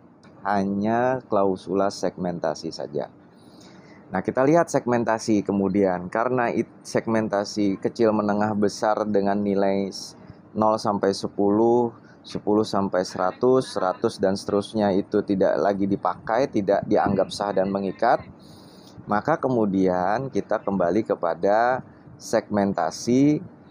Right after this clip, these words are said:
yang ada di dalam Perpres enam belas tahun dua ribu delapan belas. Perpres enam belas tahun dua ribu delapan belas sebagai aturan generalis pengadaan barang jasa yang tidak khusus mengatur tentang konstruksi,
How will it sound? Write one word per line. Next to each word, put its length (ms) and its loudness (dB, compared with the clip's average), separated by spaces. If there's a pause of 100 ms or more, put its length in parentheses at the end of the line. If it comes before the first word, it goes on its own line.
(120)
yang 240 2
ada 320 2
di 80 0
dalam 320 2
Perpres 400 -4
enam 240 -6
belas 160 -2
tahun 240 -2
dua 160 0
ribu 240 -4
delapan 320 -4
belas. 480 -8 (320)
Perpres 560 0
enam 240 0
belas 160 2
tahun 160 2
dua 80 4
ribu 240 2
delapan 320 0
belas 560 2
sebagai 400 2
aturan 400 0
generalis 560 0
pengadaan 400 0
barang 240 0
jasa 400 0
yang 160 2
tidak 320 0
khusus 320 0
mengatur 400 -2
tentang 400 -4
konstruksi, 560 -2